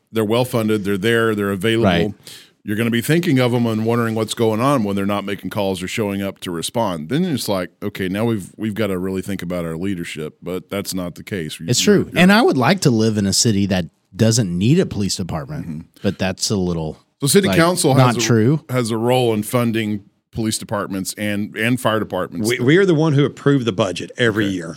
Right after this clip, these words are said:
Speaker 1: Okay.
Speaker 3: And, uh, so kind of the goal for, for them is to bring us just about a balanced budget
Speaker 1: Mm-hmm.
Speaker 2: Okay.
Speaker 3: is what they try to do to us. In previous years, um,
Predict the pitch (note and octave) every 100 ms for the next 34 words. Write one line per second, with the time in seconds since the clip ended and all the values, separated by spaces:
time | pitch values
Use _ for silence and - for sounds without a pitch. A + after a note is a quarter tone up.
0 | - F2+ G2+ G#2+ G2 F#2 F2+ A2+ G2 G2
1 | - G#2+ G#2+ G#2 F#2+ - C3 D#3+ C3+ A#2
2 | C3+ D3+ D3+ C3 B2 G#2+ A2 _ _ _
3 | _ B2+ A#2+ C3 B2+ G#2+ - F2+ A#2+ A#2+
4 | A2 G2+ - D3 - A2 G2 G#2+ G#2 F2
5 | - F#2 G#2+ G#2 - F#2+ G2+ A#2+ B2+ -
6 | F2 E2+ E2 G2 G2 - E2 - - B2
7 | G#2 C#3+ C#3+ G2+ - B2+ A#2+ G#2 G2+ F#2+
8 | F#2 E2+ - F#2 - D#3 C#3+ - B2 B2+
9 | B2 - G2 F#2 F2+ E2+